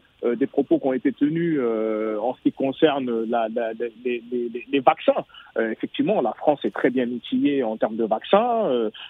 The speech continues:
euh, on a évoqué l'Afrique, mais aujourd'hui, nous, on plaide pour qu'il y ait une levée des brevets sur les vaccins et les renforcements des moyens donnés à l'hôpital public. Voilà,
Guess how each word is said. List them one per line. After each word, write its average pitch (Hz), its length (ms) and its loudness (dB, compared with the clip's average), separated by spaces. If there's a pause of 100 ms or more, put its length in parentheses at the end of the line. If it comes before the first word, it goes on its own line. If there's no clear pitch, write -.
(120)
euh, 113 200 2
on 117 160 0
a 123 120 4
évoqué 123 420 2
l'Afrique, 120 420 0
mais 123 100 0
aujourd'hui, 139 920 2 (260)
nous, 156 160 4
on 160 200 2
plaide 202 320 2
pour - 140 -10
qu'il 165 160 -6
y 180 120 2
ait 190 60 4
une 147 180 0
levée 214 360 2
des 170 120 4
brevets 147 540 2
sur 247 240 -2
les 190 120 4
vaccins 202 440 -2 (360)
et 165 100 4
les 165 100 0
renforcements 151 720 -2
des 160 140 2
moyens 143 360 0
donnés 143 240 -2
à 196 80 2
l'hôpital 139 380 0
public. 110 340 -6 (340)
Voilà, 117 260 0